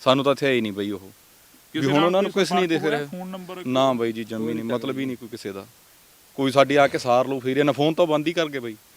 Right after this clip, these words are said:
Speaker 1: ਫੋਨ ਹੀ ਨਹੀਂ ਚੱਕ ਰਹੇ।
Speaker 2: ਬਿਲਕੁਲ। ਤਾਂ ਪਰਚੇ ਦਿੱਤੇ ਗਏ ਕਿਸਾਨਾਂ ਦੇ ਉੱਪਰ, ਕਿਸਾਨਾਂ ਨੂੰ ਲਤੜਿਆ ਗਿਆ, ਦਰੜਿਆ ਗਿਆ, ਕਿਸਾਨਾਂ ਦੀ ਜਿਹੜੀ ਸਾਰ ਆ ਉਹ ਨਹੀਂ ਲੈਤੀ ਗਈ।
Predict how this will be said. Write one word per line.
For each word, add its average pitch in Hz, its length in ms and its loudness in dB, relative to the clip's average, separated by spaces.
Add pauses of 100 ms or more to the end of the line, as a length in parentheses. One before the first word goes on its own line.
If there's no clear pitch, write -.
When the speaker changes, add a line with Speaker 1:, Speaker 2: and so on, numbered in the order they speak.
(240)
Speaker 1:
ਫੋਨ 135 160 -2
ਹੀ 156 40 0
ਨਹੀਂ 170 100 -2
ਚੱਕ 156 180 -4
ਰਹੇ। 113 160 -10 (1400)
Speaker 2:
ਬਿਲਕੁਲ। 208 400 -4
ਤਾਂ 226 140 0
ਪਰਚੇ 196 440 6
ਦਿੱਤੇ 196 320 4
ਗਏ 196 220 8
ਕਿਸਾਨਾਂ 180 520 4
ਦੇ 175 120 6
ਉੱਪਰ, 185 520 4
ਕਿਸਾਨਾਂ 170 520 4
ਨੂੰ 175 500 -4 (240)
ਲਤੜਿਆ 160 440 8
ਗਿਆ, 165 280 8
ਦਰੜਿਆ 147 460 6
ਗਿਆ, 160 260 6
ਕਿਸਾਨਾਂ 156 560 2
ਦੀ 156 120 -2
ਜਿਹੜੀ 151 300 -2
ਸਾਰ 139 280 6
ਆ 147 60 6
ਉਹ 143 220 2
ਨਹੀਂ 143 200 -8
ਲੈਤੀ 104 380 -6
ਗਈ। 87 180 -8